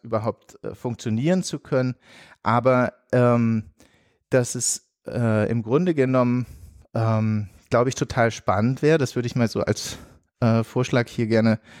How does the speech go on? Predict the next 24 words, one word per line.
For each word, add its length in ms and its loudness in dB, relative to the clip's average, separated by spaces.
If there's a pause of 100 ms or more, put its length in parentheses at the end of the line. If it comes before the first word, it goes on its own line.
(100)
mit 200 -4
euch 280 -2
diskutieren, 720 -2 (760)
diesen, 480 2 (220)
äh, 420 4
nutzerzentrierten 1080 0
Ansatz 500 0
ins 280 -2
Zentrum 460 -4
zu 160 -14
stellen 400 -4
und 200 -4
vielleicht 300 0
von 160 0
dem 220 2
Punkt 320 -4
her 140 0
zu 140 -14
gucken, 460 -4 (400)
wenn 200 2
ich 160 -4
denn 220 2
mit 200 -4
Studierenden 800 -2